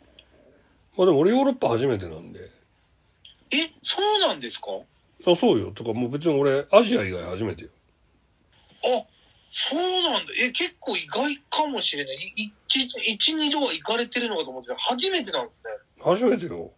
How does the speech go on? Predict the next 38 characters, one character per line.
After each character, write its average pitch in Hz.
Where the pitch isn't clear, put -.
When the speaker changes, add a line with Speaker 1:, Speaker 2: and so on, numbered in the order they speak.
Speaker 1:
初 139
め 120
て、 95
初 98
め 98
て。 -
Speaker 2:
あ 208
ー、 -
な 185
る 202
ほ 202
ど。 -
い 170
や、 127
そ 156
れ 180
だ 202
っ -
た 247
ら 220
ほ 226
ん 214
と 220
ね、 247
お -
仕 -
事 190
お -
忙 -
し 208
く 208
な 190
か -
っ -
た 170
ら、 156
の 151
ん 147